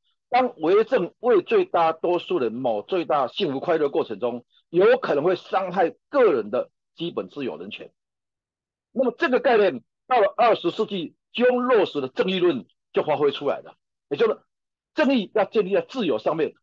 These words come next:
不能建立在，建立在功利上面。因为你建立在功利上面，那么个人自由人权随时会受牺牲，那么就不可能建立平等的社会。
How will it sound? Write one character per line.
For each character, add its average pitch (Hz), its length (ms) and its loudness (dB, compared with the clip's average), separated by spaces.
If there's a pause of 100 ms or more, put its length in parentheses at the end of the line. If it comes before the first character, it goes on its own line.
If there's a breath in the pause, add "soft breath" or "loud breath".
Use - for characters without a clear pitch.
(140)
不 226 120 0
能 165 240 -4
建 160 180 -2
立 165 60 -8
在， 160 180 -2 (160)
建 180 160 -2
立 165 80 -10
在 151 180 -2 (140)
功 196 240 0
利 180 140 -4
上 143 200 -2
面。 123 200 -2 (720)
因 277 100 0
为 294 100 4
你 196 120 2
建 262 200 -2
立 262 60 0
在 247 80 4
功 240 240 0
利 247 80 0
上 214 180 0
面， 196 200 0
那 226 80 0
么 196 180 -4
个 294 180 2
人 160 180 0
自 240 180 -6
由 147 100 4
人 156 140 -2
权 117 180 -4
随 160 220 -4
时 117 160 -12
会 139 100 -2
受 127 200 -4
牺 113 200 -16
牲， 101 220 -10 (260)
那 196 140 -2
么 160 60 -4
就 214 120 -4
不 - 160 -8
可 - 160 -8
能 240 100 -6
建 151 200 -4
立 151 80 -6 (100)
平 135 280 -8
等 - 140 -12
的 165 100 -6
社 101 200 -2
会。 95 240 -4